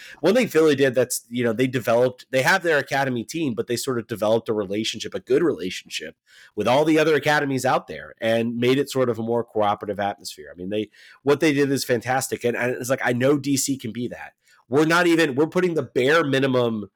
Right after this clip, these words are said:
maybe a little bit extra, maybe, like, a little extra than bare minimum than we used to now in academies and developments. We have a academy director that is, that is running things. You know, we're, we're,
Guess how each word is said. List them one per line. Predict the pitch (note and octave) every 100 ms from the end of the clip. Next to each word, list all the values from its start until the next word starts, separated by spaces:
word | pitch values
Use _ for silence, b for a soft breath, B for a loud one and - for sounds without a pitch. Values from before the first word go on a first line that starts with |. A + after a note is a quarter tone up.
| _ _ _ -
maybe | C3+ E3 F#3 F3+
a |
little | C#3 B2+ D#3 D#3+
bit | D3+ C3+ -
extra, | B2 A#2+ - B2 A2
maybe, | B2+ C#3 C#3
like, | B2+ B2+ B2 - _ _ _ _ _ _ -
a |
little | C3 D#3 D#3+
extra | C#3+ - C#3
than | A#2+ A2
bare | A2+ A2
minimum | G#2+ G#2 G2+ G2
than | G2+
we | G2+
used | F#2+ G2+ F#2+ -
to | F2+ F2+
now | F#2+ F2 D#2+ E2+
in | G#2+ G#2
academies | - A2 G#2 G2+ G2 F#2
and | F#2+ F#2+
developments. | F2+ F2+ E2+ - E2+ F#2
We | E2+
have | A2 A2
a | G#2 G2 - B B B
academy | - - C3 B2+ A#2+
director | A2+ A2 - F2 D#2+ - _ _
that | G#2 G2
is, | G2 F#2
that | G2+
is | F#2+ F2+
running | G2+ F#2+ F2
things. | F#2+ D#2+ D#2+ -
You | F#2+
know, | F#2+
we're, | F#2 F#2 F#2 -
we're, | G2+ F#2+ F#2